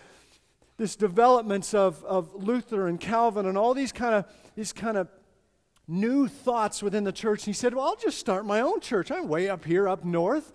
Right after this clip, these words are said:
I'll start my own church, and we'll call it the Church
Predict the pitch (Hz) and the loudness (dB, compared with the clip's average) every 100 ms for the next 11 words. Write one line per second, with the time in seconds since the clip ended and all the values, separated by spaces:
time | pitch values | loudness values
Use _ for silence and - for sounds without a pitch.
0 | - 262 269 302 311 294 339 427 - 180 | -6 -2 4 6 6 6 4 2 0 0
1 | 208 - - - - 269 - 262 285 285 | 0 -2 -18 -20 -8 -6 -2 2 4 6
2 | 285 - - - _ _ _ _ - 214 | 4 -2 -20 -20 _ _ _ _ -2 -2
3 | - 302 359 339 - - | 0 -2 0 -2 -8 -16